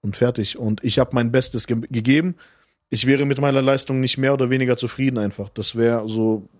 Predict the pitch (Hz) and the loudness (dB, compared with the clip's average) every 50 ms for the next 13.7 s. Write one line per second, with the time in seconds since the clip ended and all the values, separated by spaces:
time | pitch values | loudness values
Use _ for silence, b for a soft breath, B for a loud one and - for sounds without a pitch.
0 | _ _ _ 117 107 117 127 120 120 123 139 127 120 131 131 135 127 120 - 127 | _ _ _ -6 -2 0 0 0 2 2 2 2 2 2 2 2 0 2 0 -2
1 | 110 - 113 - 151 165 151 127 117 123 113 - 123 127 143 151 151 143 139 139 | -4 -4 -4 -2 -2 -2 -2 0 -2 -2 -2 2 2 2 2 2 0 0 0 2
2 | 147 151 156 156 147 b b b b b _ 110 117 117 113 110 123 120 110 113 | 2 2 2 0 -2 b b b b b _ 0 2 2 2 2 0 -2 -2 -4
3 | 107 - 139 143 135 120 117 110 110 107 - - 113 113 110 117 117 113 113 110 | -4 0 0 0 2 2 4 4 2 2 2 2 2 2 2 2 2 2 2 0
4 | 113 - - 113 B B B B B B B B B B B B _ - 107 107 | 0 0 -2 -4 B B B B B B B B B B B B _ -4 -2 0
5 | 104 104 113 117 110 - 113 104 98 104 101 104 110 107 113 110 - 123 113 107 | 2 4 4 2 2 0 -2 -2 -2 -2 0 0 0 -2 -2 -2 2 2 2 2
6 | - - 143 147 135 135 127 120 110 - 120 104 - - 120 120 127 120 - - | 0 0 0 2 2 2 0 0 0 -2 -4 -4 -6 -4 -2 -2 -2 -2 -2 -2
7 | 127 120 117 - - - b b b b b b b b b b b b _ _ | -2 -2 -2 -2 -6 -8 b b b b b b b b b b b b _ _
8 | - 95 101 104 104 104 104 104 104 104 104 - - - - - 117 110 - - | -6 -2 0 0 2 2 0 0 0 -2 -2 -4 -8 -12 0 2 2 2 2 2
9 | 131 139 - - 139 123 117 120 123 127 123 - - 117 120 120 - 123 110 - | 0 0 0 2 2 0 2 2 0 0 0 0 0 0 0 0 0 -2 -4 -2
10 | 120 123 120 - 127 120 113 - - 107 101 - - - - - _ _ _ _ | -2 -2 -2 -2 -2 -4 -4 -2 -2 -2 -2 0 -4 -6 -8 -10 _ _ _ _
11 | _ _ - 120 113 - 123 110 107 120 113 110 104 117 120 127 127 127 117 107 | _ _ 0 0 0 2 -2 -2 0 0 0 2 4 4 4 4 4 2 2 2
12 | 113 107 110 107 110 110 - 117 107 107 104 101 110 120 127 131 127 117 123 123 | 2 2 4 2 0 0 -2 -2 -2 0 2 2 4 2 2 2 0 0 0 0
13 | 117 110 110 107 101 - - 110 - - 107 107 101 | 0 0 0 0 0 -2 -2 -4 -4 -2 -2 -2 -4